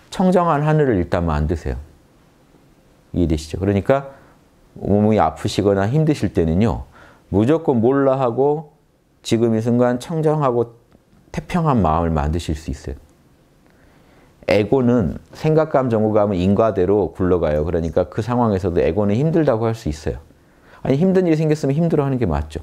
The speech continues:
슬픈 일이 생겼으니까 슬퍼하는 게 맞죠. 그런데 관심을 여기다 덜 주고 여기다 더 주는 것뿐이에요. 이 친구들은 없을 필요는 없어요.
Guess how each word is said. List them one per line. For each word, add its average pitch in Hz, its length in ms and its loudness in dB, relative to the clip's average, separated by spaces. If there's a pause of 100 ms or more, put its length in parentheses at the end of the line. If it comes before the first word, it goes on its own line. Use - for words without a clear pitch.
(480)
슬픈 175 380 0
일이 156 120 2
생겼으니까 143 540 0
슬퍼하는 156 520 -2
게 120 80 0
맞죠. 73 460 -4 (420)
그런데 131 400 0 (200)
관심을 143 500 2
여기다 107 360 2
덜 113 220 0
주고 98 240 -2
여기다 82 340 -2
더 - 160 -4
주는 85 240 -2
것뿐이에요. 80 520 -2 (220)
이 80 80 -6
친구들은 104 500 0
없을 117 300 0
필요는 90 320 -2
없어요. 71 300 -6